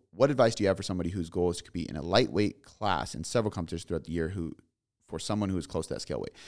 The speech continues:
Um, so kind of we-, worded oddly at the end, but just so people know,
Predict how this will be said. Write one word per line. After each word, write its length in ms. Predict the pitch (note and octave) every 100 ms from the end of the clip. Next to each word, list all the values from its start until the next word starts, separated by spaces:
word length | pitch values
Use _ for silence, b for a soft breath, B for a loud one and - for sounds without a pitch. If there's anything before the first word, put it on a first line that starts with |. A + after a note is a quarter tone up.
| B B
Um, 280 | - G#2+ F#2
so 440 | D#2 A#2+ G#2 G2+ - _ _ _
kind 160 | - D3
of 100 | A#2+
we-, 200 | G#2 G2+ -
worded 480 | - G2+ G#2 G#2 - -
oddly 340 | F#2 F#2 F#2+
at 100 | F2
the 160 | - -
end, 280 | - G2+ F#2
but 120 | C2+
just 200 | F#2 -
so 80 | G2+
people 240 | G2+ E2+
know, 340 | E2+ E2+ F#2+